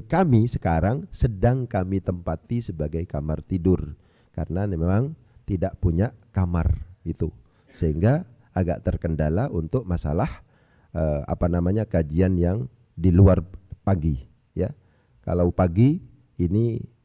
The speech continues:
ya, kalau seandainya seperti kemarin kendala, itu lebih disebabkan karena, ya, kabelnya yang bermasalah, ininya yang bermasalah. Tapi intinya,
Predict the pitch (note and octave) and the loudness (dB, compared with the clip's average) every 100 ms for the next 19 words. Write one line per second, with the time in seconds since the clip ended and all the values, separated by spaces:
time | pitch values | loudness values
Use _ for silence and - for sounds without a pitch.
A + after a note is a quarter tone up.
0 | _ _ G2 F2+ F2+ F2 F#2+ F#2 F#2 G2+ | _ _ 2 2 2 0 2 2 2 0
1 | F2+ F2 F2 F2+ - F2+ F2 F#2 F2+ F2 | 0 2 4 2 2 0 -2 -2 0 2
2 | E2+ F2 F2+ E2 D2+ D2 G#2 F3+ - _ | 2 0 0 0 0 2 0 -2 -6 _
3 | - G#2+ G#2 F2+ D#2+ B2 A#2 F2+ - E2 | -4 2 4 2 2 2 2 0 0 -2
4 | - G2 G2 F2 D#2+ G2 B2 - _ _ | -2 -4 -2 -4 -2 -4 -4 -8 _ _
5 | - D#2+ D2 D#2+ D2+ F2 E2+ E2+ D2+ D2+ | -4 -2 0 0 2 2 2 2 0 0
6 | D2 D2 D2 G2 A2 F2+ E2 E2 D#2+ - | -2 -2 -2 -2 -2 -2 -4 -4 -6 -4
7 | F#2 E2 F2 E2+ E2 D#2+ D2 D2+ G#2 G2 | -4 -2 -2 -2 0 -2 -4 -8 -8 -8
8 | E2 F#2 F2+ B2+ G2+ F#2 F#2 A#2+ F#3+ | -8 -6 -4 -2 -2 0 2 0 -2